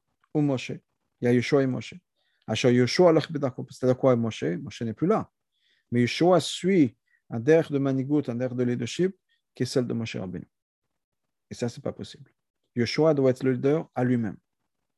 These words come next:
Il doit pas être la copie ou essayer d'imiter un autre leader.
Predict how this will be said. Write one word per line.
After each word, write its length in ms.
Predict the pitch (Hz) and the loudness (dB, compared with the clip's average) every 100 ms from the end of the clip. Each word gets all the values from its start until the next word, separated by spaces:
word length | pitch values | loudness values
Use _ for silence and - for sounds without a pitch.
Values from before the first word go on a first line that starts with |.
| _ _ | _ _
Il 80 | 127 | -4
doit 120 | 117 | -2
pas 120 | - | 2
être 100 | 156 | 2
la 80 | 123 | 0
copie 500 | - 135 160 180 208 - | 0 0 2 0 -2 -6
ou 80 | 131 | -6
essayer 180 | - | -2
d'imiter 600 | 127 143 139 127 165 185 _ _ - - _ _ _ | -2 0 0 0 0 -2 _ _ -20 -20 _ _ _
un 140 | 147 139 | 4 4
autre 180 | 131 | 4
leader. 280 | 120 107 98 | 0 -4 -8